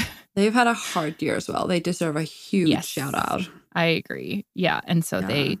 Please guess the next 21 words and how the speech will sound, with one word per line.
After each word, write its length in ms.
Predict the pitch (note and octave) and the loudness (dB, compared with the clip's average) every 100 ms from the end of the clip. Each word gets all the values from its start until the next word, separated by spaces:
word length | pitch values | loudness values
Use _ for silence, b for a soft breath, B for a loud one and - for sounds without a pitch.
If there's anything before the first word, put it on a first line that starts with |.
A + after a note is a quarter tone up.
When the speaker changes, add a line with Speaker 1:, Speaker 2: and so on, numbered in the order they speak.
| - | 2
Speaker 1:
also 400 | F3+ F#3+ G#3+ G#3+ | 2 4 4 4
are 140 | - F3+ | 2 0
a 60 | |
small 340 | F#3+ - A3 B3 | 0 0 2 0
part 220 | - B3 | -2 -2
of 80 | A#3 | -2
this 140 | - | -10
podcast 480 | - A#3 G#3 F3+ - | -4 2 4 4 2
by 100 | F3 | 2
providing 420 | A#3 F#3+ F#3 G3+ | 4 6 8 8
a 40 | |
Speaker 2:
<laughs> 60 | G3+ | 6
Speaker 1:
P 120 | A3 | 2
O 60 | G#3+ | 2
box. 340 | - G3 F3 | 2 2 6
<laughs> 1600 | A#3+ E4+ - E4 - D4+ - - - - - _ _ _ _ _ | 6 8 6 4 -2 -4 -4 -20 -20 -20 -20 _ _ _ _ _
Speaker 2:
Yeah. 520 | A3 G#3+ G#3 G3+ F#3+ F#3 B B B | -2 2 4 4 2 -2 B B B
I 60 | A3 | 2
feel 180 | A3 B3+ | 6 6
like 200 | B3+ B3 | 6 2
I, 380 | - G#3+ G#3+ | 2 4 4